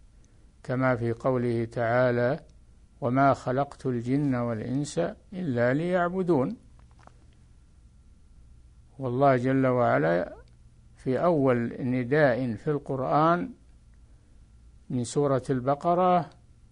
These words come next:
يقول تعالى: "يا أيها الناس اعبدوا ربكم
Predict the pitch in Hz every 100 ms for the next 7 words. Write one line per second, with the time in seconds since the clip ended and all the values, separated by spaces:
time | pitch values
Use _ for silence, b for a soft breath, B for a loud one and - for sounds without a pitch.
0 | - - - 147 - 151 143 131 123 123
1 | 123 165 170 143 143 139 139 131 127 131
2 | 127 139 175 - 175 139 127 165 180 160
3 | 135 131 165 - 117